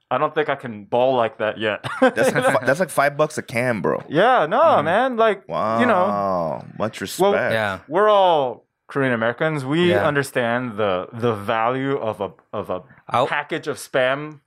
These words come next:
Speaker 3: If I
Speaker 1: to, to
Speaker 3: saw
Speaker 1: family.
Speaker 3: real spam come through in that package, I would have been like, "Wow."
Speaker 1: Yeah.
Speaker 3: Dude, that would have been an Instagram post.
Speaker 1: Yeah, no, this is
Speaker 3: So
Speaker 1: like
Speaker 2: Hey, let's go to Japan and come back one day. Let's, <laughs> I wanna
Speaker 1: It's
Speaker 2: buy
Speaker 1: like
Speaker 2: some spam. <laughs> No, but, uh, you know what's interesting?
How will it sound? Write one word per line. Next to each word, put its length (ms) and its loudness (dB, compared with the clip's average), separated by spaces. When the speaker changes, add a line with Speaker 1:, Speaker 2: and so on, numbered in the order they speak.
Speaker 3:
If 160 -2
I 120 4
Speaker 1:
to, 80 -4
to 20 -4
Speaker 3:
saw 360 4
Speaker 1:
family. 340 -2
Speaker 3:
real 300 2
spam 500 -2
come 180 -6
through 300 0
in 100 0
that 160 -2
package, 380 -4
I 60 0
would 160 -2
have 100 -12
been 220 -4
like, 200 -4
"Wow." 600 -2
Speaker 1:
Yeah. 400 -2
Speaker 3:
Dude, 100 -4
that 160 2
would 80 2
have 100 -2
been 140 -2
an 160 -4
Instagram 460 -4
post. 360 -6
Speaker 1:
Yeah, 280 2
no, 200 0
this 160 -10
is 120 -12
Speaker 3:
So 80 -2
Speaker 1:
like 360 0
Speaker 2:
Hey, 100 0
let's 180 2
go 100 4
to 80 -2
Japan 380 -4
and 100 -8
come 160 -2
back 240 0
one 220 0
day. 180 0
Let's, 280 -6
<laughs> 20 -4
I 60 -2
wanna 680 -2
Speaker 1:
It's 140 -4
Speaker 2:
buy 80 2
Speaker 1:
like 120 -2
Speaker 2:
some 160 -4
spam. 1080 -10
<laughs> 20 -
No, 160 4
but, 200 2
uh, 180 4
you 100 2
know 100 6
what's 240 2
interesting? 480 -2